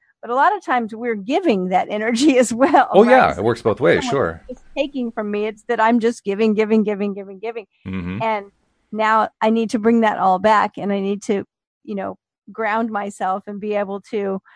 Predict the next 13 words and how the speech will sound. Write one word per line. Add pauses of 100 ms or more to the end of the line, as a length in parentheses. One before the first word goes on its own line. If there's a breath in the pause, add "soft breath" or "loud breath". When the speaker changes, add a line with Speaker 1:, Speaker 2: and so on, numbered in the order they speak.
(340 soft breath)
Speaker 1:
uh,
take
care
of
my
own, (1000)
my
own
thoughts
and
my
own
needs.